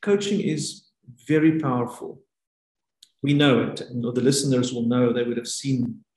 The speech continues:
how it can transform people. But coaching is expensive, and it is not always widely available.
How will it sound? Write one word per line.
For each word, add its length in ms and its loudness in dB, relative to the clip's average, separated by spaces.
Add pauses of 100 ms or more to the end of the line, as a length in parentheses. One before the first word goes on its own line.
how 180 -4
it 120 -4
can 160 -6
transform 640 -6
people. 280 -16 (720)
But 420 -2 (640)
coaching 360 0
is 120 6
expensive, 600 0 (800)
and 420 0
it 160 -4
is 160 -4
not 320 -6
always 460 0
widely 400 -2
available. 600 -6